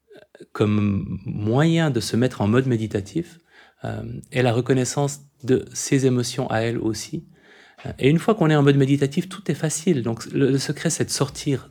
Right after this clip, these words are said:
de, de la transe conversationnelle. Et quand on arrive à le faire, c'est pas très compliqué, à défaut d'avoir une interaction parfaite, d'au moins dire ce qu'on veut vraiment dire et de ne pas dire ce qu'on ne veut pas dire. Et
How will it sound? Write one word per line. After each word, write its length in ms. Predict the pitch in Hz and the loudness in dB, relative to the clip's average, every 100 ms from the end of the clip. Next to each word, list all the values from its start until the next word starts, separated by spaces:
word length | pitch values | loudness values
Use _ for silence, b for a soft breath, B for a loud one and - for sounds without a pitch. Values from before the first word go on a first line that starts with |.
| - | -10
de, 220 | 110 110 | -2 -2
de 120 | 107 | 0
la 120 | 104 | 0
transe 420 | 101 - 123 120 - | -2 -2 -2 -2 -4
conversationnelle. 800 | - 107 107 107 - 113 110 | -4 -4 -2 -6 -6 -6 -6
Et 60 | 104 | -8
quand 200 | - 107 | -8 -6
on 100 | 110 | -2
arrive 200 | 110 117 | 0 0
à 60 | 104 | 0
le 60 | |
faire, 340 | 101 127 127 - B B B | -2 -4 -4 -8 B B B
c'est 180 | B 110 | B -4
pas 100 | 104 | -2
très 160 | 120 113 | -2 -2
compliqué, 640 | 117 104 101 - 127 139 - | -4 -4 -6 -2 0 0 -2
à 100 | - | -4
défaut 440 | 110 107 120 104 92 - _ | -2 -2 -4 -4 -6 -16 _
d'avoir 220 | 110 101 101 | -4 -2 -2
une 80 | |
interaction 480 | 101 98 101 101 98 | -2 -2 -4 -4 -8
parfaite, 500 | 92 101 - 127 - | -6 -6 -6 -8 -8
d'au 220 | - 113 139 | -2 0 2
moins 260 | 139 131 | 2 0
dire 340 | 107 113 135 - | -2 -2 -2 -4
ce 80 | |
qu'on 140 | - 113 | -6 -2
veut 140 | 113 | 0
vraiment 340 | 107 107 104 104 | 0 0 -2 -4
dire 280 | 113 123 | -4 -4
et 20 | 107 | -4
de 80 | |
ne 80 | 104 | -6
pas 220 | 101 113 107 | -4 -2 -2
dire 420 | 110 113 113 - b b b b | -4 -6 -6 -12 b b b b
ce 120 | - | -12
qu'on 140 | - | -6
ne 60 | 104 | -2
veut 140 | 104 | -2
pas 140 | 98 110 | -2 -4
dire. 260 | 95 - _ - | -4 -12 _ -14
Et 260 | - - - | -12 -12 -14